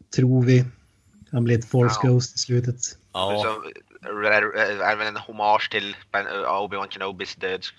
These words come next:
Speaker 3: Typ.
Speaker 2: i gamla filmerna.
Speaker 3: I stort sett.
Speaker 1: Mm.
Speaker 2: Skulle jag väl ändå säga.
Speaker 1: Det, det är så märkligt här i kritiken också, när folk har sa-, sagt typ, alltså, "Hur kan han dö av det där?" Eller ska, ska vi ta,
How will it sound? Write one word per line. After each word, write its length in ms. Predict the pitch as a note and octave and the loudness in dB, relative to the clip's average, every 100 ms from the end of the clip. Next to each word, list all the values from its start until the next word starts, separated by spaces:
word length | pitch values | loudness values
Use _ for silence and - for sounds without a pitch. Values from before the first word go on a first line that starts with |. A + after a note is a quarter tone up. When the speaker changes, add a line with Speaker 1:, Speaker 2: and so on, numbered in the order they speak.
| - _ _ _ _ _ - | -20 _ _ _ _ _ -10
Speaker 3:
Typ. 180 | F2+ F2+ | -10 -10
Speaker 2:
i 140 | F2+ | -8
gamla 220 | F2+ F#2+ | -8 -6
filmerna. 280 | F#2 F#2 F#2 _ | -10 -10 -14 _
Speaker 3:
I 80 | A2+ | -12
stort 300 | F#2+ F#2+ F2+ | -8 -8 -6
sett. 360 | - D#2+ - - _ _ _ | -6 -6 -8 -10 _ _ _
Speaker 1:
Mm. 220 | C3+ A2+ A2 _ _ _ _ _ _ _ _ - | 0 0 -2 _ _ _ _ _ _ _ _ -18
Speaker 2:
Skulle 280 | - E2+ E2+ | -16 -14 -12
jag 80 | E2+ | -10
väl 100 | F2 | -12
ändå 160 | F2 | -12
säga. 180 | - F#2 F#2+ - - - _ _ _ - G3 G3 - - - | -10 -10 -12 -16 -16 -18 _ _ _ -10 -8 -8 -14 -20 -10
Speaker 1:
Det, 160 | - B2+ | 0 4
det 140 | B2 | 6
är 40 | C#3+ | 6
så 120 | C#3+ | 6
märkligt 300 | C#3 C#3 D#3 | 6 6 6
här 120 | E3+ C#3 C3 | 6 6 8
i 40 | |
kritiken 460 | C3+ C3 C3 C3 C#3 | 6 8 2 4 4
också, 260 | C#3+ - | 4 4
när 320 | A2+ G#2+ A#2 A#2 | 4 4 2 2
folk 340 | A#2+ A2 - | 2 0 0
har 60 | G#2+ | 0
sa-, 240 | - A#2 - - _ _ - | 0 0 -4 -20 _ _ -10
sagt 280 | - A2+ - | -2 0 0
typ, 140 | A2 | 0
alltså, 280 | A2+ A2 A2 - _ | 2 2 0 -4 _
"Hur 260 | - D3+ C3+ | 6 6 8
kan 120 | C3+ | 6
han 100 | B2 | 4
dö 220 | B2 B2 | 6 6
av 80 | A#2 | 6
det 80 | A#2 | 4
där?" 300 | B2 A#2 A#2+ | 4 4 6
Eller 120 | D3+ | 6
ska, 180 | D3+ D#3+ | 6 2
ska 140 | - | 4
vi 60 | D#3 | 4
ta, 460 | D3+ C#3+ A#2 A2 | 6 4 4 2